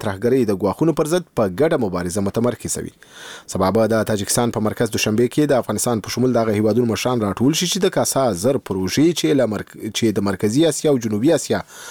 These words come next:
د انرژۍ یوه ګډه پروژه ده، ګډون لري. د امریکا ولسمشر ډونالډ ټرمپ نن له امریکا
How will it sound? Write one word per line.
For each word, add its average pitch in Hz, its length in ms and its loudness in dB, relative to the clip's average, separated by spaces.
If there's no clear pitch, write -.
د 98 160 2
انرژۍ 101 380 2
یوه 95 240 -2
ګډه 147 240 0
پروژه 160 320 2
ده، 233 80 0
ګډون - 260 -4
لري. - 200 -14
د 135 120 2
امریکا 190 280 0
ولسمشر 208 440 0
ډونالډ 196 280 2
ټرمپ 196 220 0
نن 196 180 2
له 190 80 4
امریکا 156 340 0